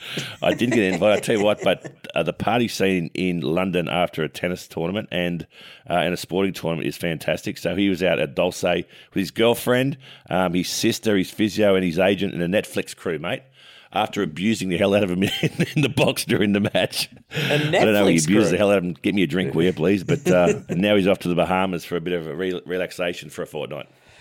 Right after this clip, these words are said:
Speaker 2: Mate, relaxation would be good when you take home one point eight million dollars for
Speaker 1: Yeah.
Speaker 2: getting into the Wimbledon final. My God.
Speaker 1: Yeah, big, big, big payday for him. And, uh, look, I just hope, we were talking about this yesterday, but I hope, I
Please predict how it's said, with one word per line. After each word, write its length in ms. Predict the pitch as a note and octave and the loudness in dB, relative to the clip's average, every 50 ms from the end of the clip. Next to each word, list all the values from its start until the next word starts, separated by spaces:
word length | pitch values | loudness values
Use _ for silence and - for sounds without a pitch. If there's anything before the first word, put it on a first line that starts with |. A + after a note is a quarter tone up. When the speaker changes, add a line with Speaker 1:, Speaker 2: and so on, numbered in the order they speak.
| - - _ - | -20 -20 _ -4
Speaker 2:
Mate, 200 | B2+ B2+ B2 B2 | 0 2 4 6
relaxation 580 | B2+ C#3 C#3 C3 B2 - - C3 B2 B2 - A2 | 6 6 6 4 2 2 2 0 0 0 -2 -4
would 60 | A2+ | -2
be 60 | A2+ | 0
good 140 | A2 C3+ A#2+ | 0 0 0
when 100 | A#2 A2+ | 0 -4
you 60 | G#2+ | -4
take 260 | G#2 - B2+ A2+ G2+ | -2 0 0 0 0
home 180 | - A#2 A2 A2 | 0 -2 -2 0
one 140 | A#2 A#2+ A2 | -2 -4 -4
point 240 | G2+ A2 A#2 A2 | -4 -4 -2 -2
eight 240 | A2 G#2+ G#2+ - - | 0 -2 -2 -4 -6
million 720 | G#2 A2 A2 A2 A#2 B2 B2 B2 B2 B2 A#2+ A#2 G#2+ A2 G#2+ | -10 -10 -6 0 2 2 2 4 2 0 0 -2 -4 -4 -2
dollars 540 | G#2+ A#2 A2+ A#2 A#2+ B2 A2+ G#2+ G#2+ - | 0 2 4 4 4 4 2 2 0 0
for 60 | - A#2+ | 0 0
Speaker 1:
Yeah. 60 | - | 2
Speaker 2:
getting 220 | A#2+ A#2 A2+ A2+ A#2 | 2 2 0 0 -2
into 200 | A2+ A2 A2 G#2+ | -4 -6 -4 -2
the 100 | G#2 G#2 | -2 -2
Wimbledon 520 | G#2 A2+ A#2 A#2 A#2 A#2 G#2 G#2 G2 F#2+ | 0 -2 -2 -2 -2 -2 -2 -2 -4 -6
final. 640 | - - - - A#2+ A#2 A#2 A#2 A#2 G#2+ G2+ G2+ G#2 | -10 -8 -4 -2 0 2 2 0 0 0 -2 -2 -2
My 340 | A2 A#2+ A#2+ A#2 A2 G2+ - - _ - - | 0 0 0 2 0 -2 -4 -6 _ -10 -4
God. 720 | A2+ A#2 A#2 A#2 A#2+ B2 B2+ B2+ B2+ B2 A2 G2 D#2+ D#2 C#2+ - - _ | -2 0 2 4 4 4 4 4 4 4 4 2 0 -2 -6 -14 -16 _
Speaker 1:
Yeah, 380 | - C2+ C2+ C2+ C#2 C#2+ D2 C#2 - - _ _ _ _ _ _ - | -6 -4 -2 0 0 0 0 -2 -4 -8 _ _ _ _ _ _ 0
big, 280 | G3+ G3+ F3 E3+ - - | 0 2 2 0 -2 0
big, 240 | G#4 - A2+ G2 E2 | 2 2 2 2 2
big 220 | - A#2+ G2 E2+ | 0 0 0 0
payday 360 | - - F#2 G2+ G2 F#2+ F2+ F2 | 0 2 4 6 6 6 4 4
for 100 | - F2+ | 2 0
him. 240 | E2+ F#2 F2+ F2+ F2 | 0 2 2 2 2
And, 220 | E2+ E2+ E2 D#2+ | 0 0 2 2
uh, 360 | E2+ E2+ E2+ E2+ E2 E2 E2+ - _ - - - - _ - | 4 6 6 6 6 4 2 0 _ -16 -20 -20 -10 _ -4
look, 160 | - - - | -2 2 2
I 80 | D3+ | 2
just 180 | F3+ G#3+ - - | 4 2 2 2
hope, 280 | - G2+ F#2 F2+ - - | 2 2 2 2 2 -2
we 80 | B1+ | -2
were 100 | F#2+ G2+ | -2 -2
talking 180 | G2+ - - C#3 | -2 -2 -4 -4
about 100 | G#2+ E2+ | -4 -6
this 140 | E2 D2 - | -8 -6 -4
yesterday, 280 | F#2+ A2 - - F#2+ E2+ | -4 -2 0 0 0 2
but 60 | - | 2
I 40 | A2 | 2
hope, 120 | G#2+ E2 | 0 0
I 40 | - | 0